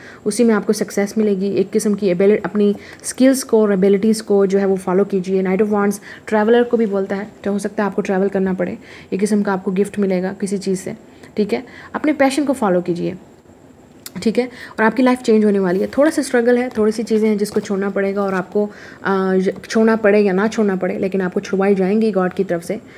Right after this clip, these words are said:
क्योंकि ये God का हाथ है। तो definitely जब तक, अ, God की मर्ज़ी, जहाँ God की मर्ज़ी वहीं आपका time change होगा, और on the perfect timing आपकी life change होगी। but positive रहिए, trust कीजिए, definitely you will be,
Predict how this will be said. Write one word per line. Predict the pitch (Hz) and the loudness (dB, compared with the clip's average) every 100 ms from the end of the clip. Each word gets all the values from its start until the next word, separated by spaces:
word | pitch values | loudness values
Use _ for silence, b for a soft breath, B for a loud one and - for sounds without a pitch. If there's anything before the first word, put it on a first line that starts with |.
| B B | B B
क्योंकि | 196 202 | -2 0
ये | 196 202 | 2 2
God | 190 185 | 4 0
का | 208 | 0
हाथ | 202 190 190 | 0 0 -2
है। | 220 B B B | -6 B B B
तो | 208 202 190 | 2 2 2
definitely | 196 208 220 214 208 | 0 0 0 2 2
जब | 208 | 2
तक, | 220 214 | 0 -2
अ, | - 202 196 | 0 2 2
God | 190 185 185 | 2 0 2
की | 226 | 2
मर्ज़ी, | 214 214 202 | 2 2 0
जहाँ | 202 226 | 0 2
God | 214 196 | 2 0
की | 214 | 2
मर्ज़ी | 196 180 190 | 2 2 0
वहीं | 185 196 208 | 2 2 2
आपका | 190 190 | 0 -2
time | 185 180 | -2 0
change | 185 180 170 | 0 0 0
होगा, | 165 196 - B B B | -2 -6 -10 B B B
और | 202 | 2
on | 151 233 | 4 2
the | 226 | 2
perfect | 220 220 | 0 -2
timing | 220 180 170 - | -2 -4 -4 -6
आपकी | 190 190 247 | -6 0 0
life | 233 - | 0 0
change | 254 233 | 0 2
होगी। | 196 208 285 202 | 0 -2 -6 -8
but | 190 | -2
positive | 208 208 254 | 0 0 2
रहिए, | 233 220 240 | 2 2 0
trust | - 262 254 | 0 0 0
कीजिए, | 220 190 214 | -4 -2 -4
definitely | 214 185 208 208 208 202 | -4 -4 -2 -2 -2 -2
you | 196 | -2
will | 185 | 0
be, | 190 | -2